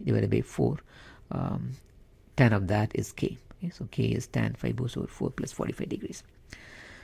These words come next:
Um, other than that, uh, other than this particular expression, uh, the, the,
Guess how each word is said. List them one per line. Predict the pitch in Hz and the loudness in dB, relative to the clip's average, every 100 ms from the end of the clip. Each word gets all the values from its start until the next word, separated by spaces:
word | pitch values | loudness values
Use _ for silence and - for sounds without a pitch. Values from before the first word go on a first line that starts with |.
| - - | -20 -8
Um, | - 120 110 110 110 135 - - - - - - | 0 2 2 0 -2 -6 -14 -20 -20 -20 -20 4
other | 123 123 | 6 8
than | 120 110 | 8 8
that, | 113 127 - - | 6 6 2 -4
uh, | 104 | 0
other | 104 104 107 | 2 2 4
than | 107 107 | 4 4
this | 98 117 | 4 2
particular | - 113 110 101 | 2 4 4 4
expression, | 107 - - - - - - - - - | 2 2 2 2 0 -4 -8 -20 -14 -4
uh, | - | -2
the, | 98 107 55 - - | 2 4 4 2 0
the, | - - | 0 0